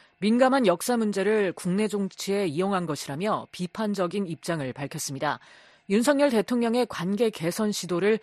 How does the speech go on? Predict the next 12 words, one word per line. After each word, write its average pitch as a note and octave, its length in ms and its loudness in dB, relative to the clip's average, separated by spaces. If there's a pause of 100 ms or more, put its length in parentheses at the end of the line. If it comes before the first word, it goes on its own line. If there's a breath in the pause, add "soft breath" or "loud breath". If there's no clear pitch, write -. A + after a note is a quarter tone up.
(320 loud breath)
기시다 A3 300 2
총리가 G3+ 400 0
수용해 A3+ 680 0
급진전한 G#3+ 720 -2
한일 B3+ 300 -2
간 G3+ 240 0
유대가 D#3+ 460 0 (260 soft breath)
쉽게 G#3+ 580 0
후퇴하진 A3 640 -2
않을 F3+ 340 -2
것으로 E3+ 420 -2
내다봤습니다. B2+ 680 -6